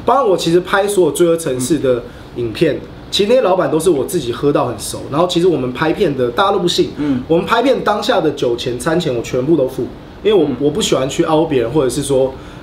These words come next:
Speaker 1: 好像我帮你拍，你，你老板就要请客，没有，我其实一向都是以我喜欢大家相处这一件事情，所以我都以不凹、不麻烦别人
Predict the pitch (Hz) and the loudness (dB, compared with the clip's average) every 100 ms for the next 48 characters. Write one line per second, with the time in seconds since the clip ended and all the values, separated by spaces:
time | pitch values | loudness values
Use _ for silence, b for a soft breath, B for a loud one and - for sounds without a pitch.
0 | B 135 131 190 139 139 170 131 - 131 | B -2 0 2 2 2 2 0 -2 0
1 | 131 127 120 127 117 110 - 151 139 135 | 0 -2 -4 -4 -6 -8 -10 -4 0 0
2 | 135 120 131 - 110 - 123 123 131 120 | 0 0 0 -2 -6 -4 -2 0 0 0
3 | 139 151 160 160 165 B B B - - | -2 2 4 4 0 B B B -18 -12
4 | - 139 185 143 135 135 143 127 110 107 | -8 -2 0 0 0 0 0 -2 -4 -6
5 | 107 - - - - - - 127 - 123 | -8 -12 -16 -20 -18 -16 -4 -4 -2 -4
6 | 120 139 151 139 127 120 - - 123 - | -2 0 0 0 0 -2 -4 -6 -6 -8
7 | 104 - - 107 113 107 - 104 - - | -12 -12 -12 -8 -8 -10 -12 -12 -12 -12
8 | - 135 123 135 131 - 139 117 120 117 | -2 0 0 0 0 -2 -8 -6 -4 -4
9 | 127 113 - 95 92 107 101 | -4 -8 -10 -10 -10 -10 -10